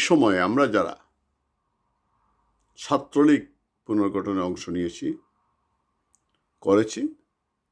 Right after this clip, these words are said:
সেই প্রজন্ম কিন্তু, সেই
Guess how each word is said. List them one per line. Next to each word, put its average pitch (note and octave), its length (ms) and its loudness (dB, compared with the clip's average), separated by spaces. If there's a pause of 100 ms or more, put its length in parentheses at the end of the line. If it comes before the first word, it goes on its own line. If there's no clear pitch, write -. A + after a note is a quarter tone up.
(240)
সেই D#3+ 220 6 (100)
প্রজন্ম F#3 440 2 (260)
কিন্তু, A#2 320 -6 (2250)
সেই F3+ 220 4